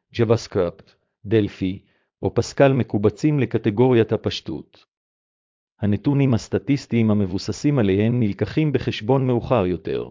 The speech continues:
המטרה הנוכחית שלנו במאמר זה היא להמחיש את הרעיון.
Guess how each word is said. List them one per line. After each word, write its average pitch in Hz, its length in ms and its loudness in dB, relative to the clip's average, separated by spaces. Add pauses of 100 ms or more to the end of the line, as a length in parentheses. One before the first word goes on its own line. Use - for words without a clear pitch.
(1000)
המטרה 104 500 0
הנוכחית 113 500 0
שלנו 95 380 0
במאמר 98 600 0
זה 101 160 -2
היא 123 140 2
להמחיש 110 480 0
את 139 120 -4
הרעיון. 87 500 -2